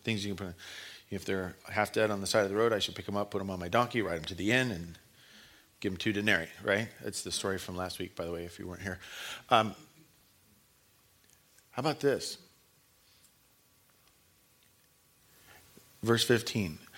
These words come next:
"But if you bite and devour one another, watch out that you are not consumed by one another." He says the default, because I know that where this is going is you guys are gonna eat each other alive. Don't do that. "But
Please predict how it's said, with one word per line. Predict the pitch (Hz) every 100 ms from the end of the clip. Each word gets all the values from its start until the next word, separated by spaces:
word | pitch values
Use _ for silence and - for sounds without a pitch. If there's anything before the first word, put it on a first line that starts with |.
| -
"But | 113
if | 113
you | 113 101
bite | 110 135 143
and | 127
devour | 110 104 113 113
one | 113 110
another, | 101 92 95
watch | 101 123 -
out | 120 107
that | 107 98
you | 113 113 107 -
are | 101 98
not | 98 104 123 -
consumed | - 110 - - 131 127 127 120 113
by | 107 107
one | 104 110 113
another." | 110 95 98
He | 104
says | - 110 101
the | 110 107
default, | 104 107 104 127 123 110
because | 107 101
I |
know | 98 110 117
that | 123 110
where | 110
this | 107 107
is | 107
going | 110 107 98
is | 95
you | 104
guys | 104 101
are |
gonna | 101
eat | 101 107
each | 107
other | 110 107
alive. | 107 95 90 - - - - - - - - - - -
Don't | 117 123
do | 120
that. | 110 117 95 98 - - -
"But | 98 160 175 113